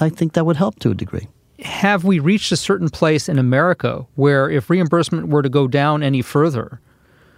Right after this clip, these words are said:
Speaker 2: are we going to be able to get the,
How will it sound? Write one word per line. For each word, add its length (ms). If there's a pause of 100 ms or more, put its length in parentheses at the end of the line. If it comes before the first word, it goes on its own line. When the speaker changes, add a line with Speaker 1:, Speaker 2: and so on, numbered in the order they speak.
(340)
Speaker 2:
are 240
we 180
going 320
to 240
be 320
able 260
to 120
get 320
the, 480